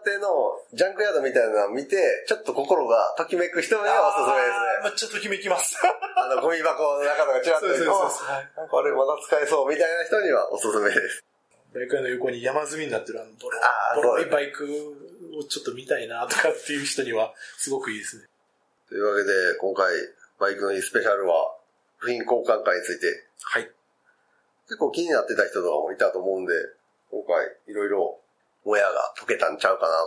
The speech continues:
Speaker 1: 思います。つばやこさん、ありがとうございます。
Speaker 2: ありがとうございます。
Speaker 1: 最後、何か告知とか、あれば。
Speaker 2: 特にないです。
Speaker 1: ないですか？
Speaker 2: リスナーなんで、<laughs> 全然。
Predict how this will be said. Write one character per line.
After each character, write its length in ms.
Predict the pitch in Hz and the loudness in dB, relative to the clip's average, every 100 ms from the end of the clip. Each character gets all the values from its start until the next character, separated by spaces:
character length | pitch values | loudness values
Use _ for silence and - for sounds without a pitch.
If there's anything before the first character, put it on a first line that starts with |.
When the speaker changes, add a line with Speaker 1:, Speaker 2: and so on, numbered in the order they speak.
| - _ _ _ _ _ _ _ | -4 _ _ _ _ _ _ _
Speaker 1:
思 140 | - 90 | -4 -2
い 60 | |
ま 160 | 87 85 | -2 -4
す。 80 | - | -6
つ 60 | 95 | -4
ば 80 | 95 | -4
や 40 | |
こ 60 | - | 0
さ 60 | |
ん、 20 | 90 | 0
あ 40 | |
り 60 | 120 | 2
が 60 | |
と 60 | 120 | 2
う 20 | |
ご 0 | |
ざ 40 | 113 | 0
い 40 | |
ま 220 | 110 110 | 0 -2
す。 120 | - - | -4 -2
Speaker 2:
あ 80 | 156 | 0
り 60 | 180 | 0
が 60 | |
と 40 | 165 | -2
う 20 | |
ご 40 | 151 | -2
ざ 40 | |
い 20 | |
ま 100 | 143 | 0
す。 320 | 139 - - _ _ _ _ - | 0 -2 -6 _ _ _ _ -2
Speaker 1:
最 120 | 196 | 2
後、 80 | 170 | 2
何 120 | 127 135 | 2 2
か 120 | 95 | 2
告 300 | 127 139 147 | 0 -2 -4
知 120 | - | -2
と 140 | - - | 0 2
か、 80 | 67 - - _ _ _ _ - - - | 2 0 -10 _ _ _ _ -10 -4 0
あ 40 | 202 | 2
れ 120 | - | 4
ば。 240 | - - - - | 2 0 -8 -12
Speaker 2:
特 180 | 185 | -6
に 260 | 214 127 98 | -4 -4 -6
な 80 | 131 | -6
い 80 | 131 | -4
で 60 | 117 | -2
す。 260 | - - | -4 0
Speaker 1:
な 100 | 127 | 0
い 20 | |
で 40 | 127 | 0
す 20 | - | 0
か？ 200 | - - | 0 0
Speaker 2:
リ 80 | 139 | -2
ス 100 | 175 | -2
ナ 80 | 180 | 0
ー 40 | |
な 80 | - | 0
ん 60 | - | -2
で、 80 | - - | -6 -6
<laughs> 180 | - - | -10 -8
全 140 | 123 139 | -6 -4
然。 260 | 147 - | -2 -4